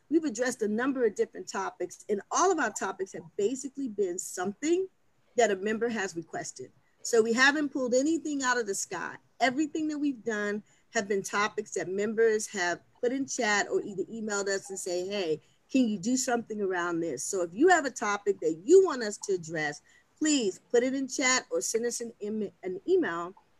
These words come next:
at info at veteranwomensec dot org. All right, so we wanna get right into our conversation. We wanna make sure we have plenty of time for our ladies. So Ashley, how are you this morning?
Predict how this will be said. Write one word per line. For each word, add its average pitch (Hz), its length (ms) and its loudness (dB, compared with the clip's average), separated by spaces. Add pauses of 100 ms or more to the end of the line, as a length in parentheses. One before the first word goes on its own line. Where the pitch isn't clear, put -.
(160)
at 196 200 -4
info 285 420 -4 (100)
at 160 300 -4 (220)
veteranwomensec 185 1800 -6 (260)
dot 226 200 -2
org. 302 260 -6 (1160)
All 311 140 8
right, 302 260 6
so 247 380 6
we 330 160 4
wanna 311 180 6
get 220 180 8
right 233 200 6
into 262 160 0
our 233 140 4
conversation. 220 800 2
We 214 100 2
wanna 214 160 -2
make 202 180 0
sure 208 120 0
we 226 100 2
have 180 160 -4
plenty 214 300 -2
of 202 80 -6
time 196 400 -2
for 185 140 -4
our 175 220 -4
ladies. 185 600 0 (280)
So 254 260 -2
Ashley, 285 760 4 (560)
how 359 140 6
are 330 80 6
you 302 260 8
this 320 200 4
morning? 220 640 -2